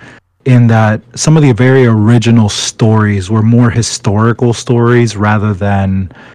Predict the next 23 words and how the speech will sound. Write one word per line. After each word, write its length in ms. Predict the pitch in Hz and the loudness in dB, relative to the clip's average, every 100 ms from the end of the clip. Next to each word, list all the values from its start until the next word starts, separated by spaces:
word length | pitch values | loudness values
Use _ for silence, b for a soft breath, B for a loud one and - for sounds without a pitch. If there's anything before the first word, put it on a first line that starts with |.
| _ _ _ | _ _ _
like, 260 | - 104 101 | -4 -2 -2
sci-fi 520 | - - 107 - 98 95 | -4 -2 -2 0 -2 -2
alien 520 | 107 104 101 95 98 | 0 0 0 0 -2
stories. 760 | - 110 98 95 87 107 - - B B B - | -2 -4 -4 -8 -10 -12 -14 -18 B B B -2
And 540 | 131 117 104 101 101 104 | 0 2 2 0 0 -2
they 200 | 113 123 | 0 0
gave 440 | 110 123 117 117 113 | 0 0 2 2 0
us 240 | 107 - | -2 -2
kind 240 | - 113 | -2 0
of, 100 | 107 | 0
like, 200 | 101 98 | -2 -4
those 200 | - 101 | -2 -2
historical 560 | - 110 - 101 101 98 | -4 -6 -2 0 0 -2
backdrops 600 | 90 95 - 104 92 - | -2 -4 -4 -4 -4 -4
again 340 | 101 101 95 95 | -6 -4 -2 -4
for, 500 | - 101 92 90 - | -2 -2 0 -4 -6
for 140 | - | -6
the 100 | 104 | -6
first 260 | - 101 - | -4 -6 -4
time 180 | 98 98 | -4 -2
in 80 | |
a 80 | 95 | -2
while. 500 | 90 87 92 87 87 | -2 -4 -4 -6 -10